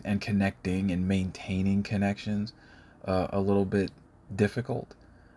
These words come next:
Um, so all of us kinda tend to, to stick to something, at least me. I can't say all of us, and I have, I really have to watch what I'm saying when I say all of us. But specific to me,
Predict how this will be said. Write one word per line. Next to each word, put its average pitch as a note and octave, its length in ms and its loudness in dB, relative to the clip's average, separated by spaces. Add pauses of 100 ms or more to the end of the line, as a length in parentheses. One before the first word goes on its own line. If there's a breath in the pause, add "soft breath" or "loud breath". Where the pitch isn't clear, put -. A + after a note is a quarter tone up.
(200 loud breath)
Um, F#2+ 520 2
so G#2 180 2
all A#2 200 2
of C3 100 -2
us C3+ 120 2
kinda A2+ 360 0
tend G2+ 420 -2
to, F2 560 -4
to - 140 -4
stick - 500 -2
to - 140 -8
something, F2 800 -4
at G2+ 140 0
least F3 420 -2
me. G2 560 0
I G#2+ 80 -2
can't C#3 260 -2
say A2 140 -2
all E2+ 200 -2
of D2 80 -10
us, D#2+ 100 -8
and F#2+ 80 -6
I F#2 60 -4
have, G#2 180 -2
I G#2 60 0
really A2 260 0
have B2+ 160 -4
to C3 80 -2
watch E2 720 -6 (800 loud breath)
what F#2 420 2
I'm F#2 180 -4
saying E2+ 520 -4
when F#2 120 -6
I F2+ 80 -4
say F2 360 -6
all E2 180 -8
of A1+ 100 -12
us. - 160 -8
But F2+ 220 -6
specific C#3 640 -4
to - 100 -6
me, F#2 460 -2